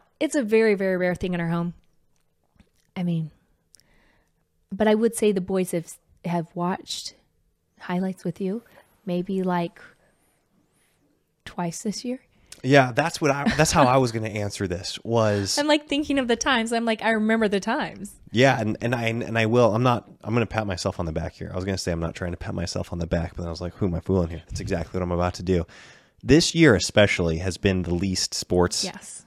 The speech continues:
Speaker 2: media that I've consumed probably since I was, like, eleven years old.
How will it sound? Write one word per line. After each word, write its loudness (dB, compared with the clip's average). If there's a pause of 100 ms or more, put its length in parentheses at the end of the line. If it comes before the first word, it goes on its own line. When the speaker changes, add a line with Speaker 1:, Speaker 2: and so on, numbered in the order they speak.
(120)
Speaker 2:
media 2
that 0
I've -2
consumed -6
probably 4
since -6
I -2
was, -6
like, -6
eleven -6 (140)
years -8
old. -2